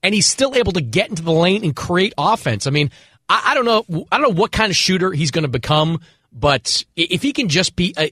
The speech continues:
a, a nominal threat out there beyond the three-point line, he, he, he has a chance to be one of those,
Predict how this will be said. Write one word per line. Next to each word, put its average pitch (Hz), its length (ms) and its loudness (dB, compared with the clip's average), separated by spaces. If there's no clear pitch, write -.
a, 123 280 0
a 120 120 -2
nominal 151 640 0
threat 110 480 -6
out 147 220 -2
there 135 160 0
beyond 131 280 0
the 117 60 -4
three-point 139 420 -2
line, 98 200 -4
he, 254 280 -6
he, 262 300 -6
he 220 180 2
has 269 140 0
a 175 40 -4
chance 196 300 -2
to 170 80 -2
be 139 280 0
one 147 180 -2
of 139 80 -4
those, 131 300 -2